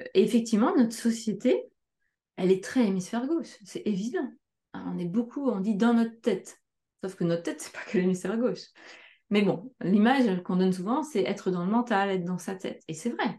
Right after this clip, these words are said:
on est dans une société, euh, bah, cartésienne, hein, euh, Descartes est passé par là. Euh, alors ça fait aussi beaucoup de progrès, hein, on a pu sortir quelque part de l'obscurantisme, de, d'une certaine époque et tout ça.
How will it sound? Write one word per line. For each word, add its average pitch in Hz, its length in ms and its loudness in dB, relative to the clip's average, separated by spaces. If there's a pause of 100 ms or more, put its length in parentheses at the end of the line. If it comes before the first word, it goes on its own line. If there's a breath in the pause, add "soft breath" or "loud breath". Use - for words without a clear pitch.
(100)
on 180 80 -4
est 175 80 0
dans 170 100 -2
une 160 80 -4
société, 285 680 -6 (920 loud breath)
euh, 156 240 0
bah, - 340 -6
cartésienne, 185 760 2
hein, 214 360 -2
euh, 160 60 -8
Descartes 165 440 -6
est 185 40 -10
passé 170 320 -10
par 160 160 -6
là. 240 240 -2 (180)
Euh, 165 220 -6
alors 156 260 -6
ça 180 140 -4
fait 175 140 -4
aussi 175 420 0
beaucoup 156 420 -8
de 156 140 -6
progrès, 349 400 0
hein, 240 260 2
on 180 60 -4
a - 20 -8
pu - 140 -20
sortir - 460 -10
quelque - 180 -16
part 175 180 -6
de 160 140 -8
l'obscurantisme, 185 1200 -2
de, 160 200 -4
d'une 156 260 -4
certaine 165 360 -8
époque 214 400 -4
et 190 40 -14
tout - 120 -20
ça. 381 180 -6